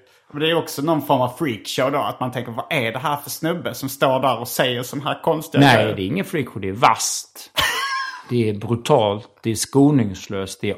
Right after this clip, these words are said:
Speaker 2: avslöjande, det är väldigt roligt. Det är ju precis det som är den fina formen av svensk comedy, när den blir så här samhällspolitisk och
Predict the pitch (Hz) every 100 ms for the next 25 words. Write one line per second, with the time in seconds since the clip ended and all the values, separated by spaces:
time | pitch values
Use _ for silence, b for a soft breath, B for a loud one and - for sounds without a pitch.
0 | - 139 104 - - 95 87 87 90 87
1 | 107 - - 95 98 117 110 107 107 117
2 | 82 - - _ b b b b b 139
3 | 143 143 123 - 123 - 120 - 104 120
4 | 98 95 b b b b b - - 104
5 | 101 95 - 131 131 135 117 90 - 131
6 | 107 92 90 - - 95 85 - - 123
7 | 95 85 87 85 b b b 113 101 95
8 | 107 117 - 113 98 - - 113 131 123
9 | 95 85 - - 98 95 90 85 _ 87
10 | 87 - - -